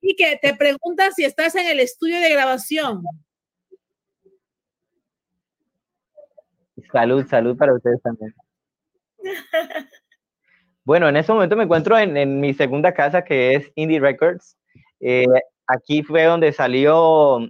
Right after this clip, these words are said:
Speaker 2: la tienda de Avelino y también donde se hizo la, la producción en, de Gringo Loco. También Tratando se grabó acá. O sea, todos los temas. Esta es mi segunda casa. Esta canción que acabamos de escuchar se llama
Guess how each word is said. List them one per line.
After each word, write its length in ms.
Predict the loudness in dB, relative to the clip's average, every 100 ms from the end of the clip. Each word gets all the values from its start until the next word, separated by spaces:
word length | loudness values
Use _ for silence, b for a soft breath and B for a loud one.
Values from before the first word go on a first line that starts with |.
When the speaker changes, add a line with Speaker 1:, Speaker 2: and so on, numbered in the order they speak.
| _ _ _
Speaker 2:
la 160 | -4 -2
tienda 220 | 0 2
de 80 | 4
Avelino 560 | 4 2 0 -2 -6 _ _ _ _ _ -10
y 120 | -6
también 340 | -4 0 0
donde 280 | 0 0 -2
se 180 | 0 0
hizo 200 | 0 0
la, 220 | 2 2
la 320 | 2 2 0 0
producción 840 | -4 -4 -4 -4 -2 -4 -6 -10 _
en, 560 | -8 -8 -8 -10 -14 -18 _ _ _ _ _ _ _ -8
de 380 | -2 0 0 0
Gringo 240 | 0 2
Loco. 460 | 2 2 0 -2 _ _ _ _
También 320 | -6 -2 -2
Tratando 520 | 0 -2 0 -2 -2 0
se 100 | 0
grabó 200 | 2 0
acá. 360 | 0 -2 -2
O 100 | -4
sea, 220 | 0 0
todos 160 | 0 -2
los 140 | -2
temas. 240 | -4 -4 -4
Esta 160 | -4
es 40 | -4
mi 80 | -2
segunda 300 | -2 -2 -2
casa. 380 | 0 -2 -6 _ _ _ _ -6
Esta 280 | -6 -2 0
canción 260 | 0 0
que 80 | 0
acabamos 300 | 2 2 2
de 60 | 0
escuchar 340 | -2 -2 -2
se 120 | -2
llama 540 | -2 0 2 2 2